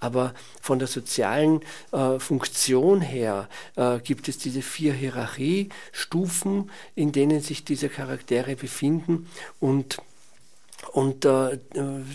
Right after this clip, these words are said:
diese, diese Charaktere erzählen die Geschichten des Lebens der Menschen.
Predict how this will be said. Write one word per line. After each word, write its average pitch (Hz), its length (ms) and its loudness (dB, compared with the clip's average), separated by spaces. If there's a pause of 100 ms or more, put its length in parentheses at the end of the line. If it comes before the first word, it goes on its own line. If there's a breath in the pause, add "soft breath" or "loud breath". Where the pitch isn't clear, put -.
(140)
diese, 143 380 4
diese 135 560 2
Charaktere 131 840 0 (240 loud breath)
erzählen 151 720 0 (280 loud breath)
die 143 80 0
Geschichten - 760 0 (360 loud breath)
des - 240 0
Lebens 131 560 0
der 139 100 -2
Menschen. 135 640 -2